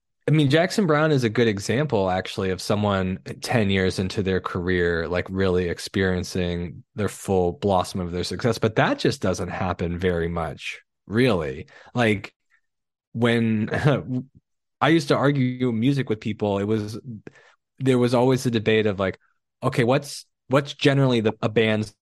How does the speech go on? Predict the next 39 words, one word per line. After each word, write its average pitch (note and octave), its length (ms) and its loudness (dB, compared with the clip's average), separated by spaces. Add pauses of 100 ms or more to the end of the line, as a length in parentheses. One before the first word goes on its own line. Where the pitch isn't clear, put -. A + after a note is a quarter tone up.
(120)
best G#2 280 0
album? F2+ 560 -4
It's F2+ 140 -10
like G2 140 -2
the F2+ 80 -8
first C#3 320 2
albums B2+ 480 2
are B2+ 200 0
best, B2 560 0
second C3 360 0
albums A2+ 480 -2
or G2 80 -4
third G2 300 -2
albums. E2 500 -6
And G2 160 -2
they G2+ 100 2
all A#2 400 2
kind A2+ 240 0
of G2 80 -2
have, G#2 320 -2
like, G2 180 0
a G2+ 60 0
unique G2 540 -2 (500)
flavor B2 520 4
of, F#2+ 140 0
like, F#2+ 200 -2
your A#2+ 80 -12
first B2 340 0
album G#2 500 2
is F2+ 460 -4 (680)
raw C#3 640 4
and, G#2+ 300 0
like, G2+ 180 0
captures A2 600 0
your G#2 120 0
just G2+ 320 -4
sort G2 200 0
of, F#2+ 160 -4
like, F#2 400 -2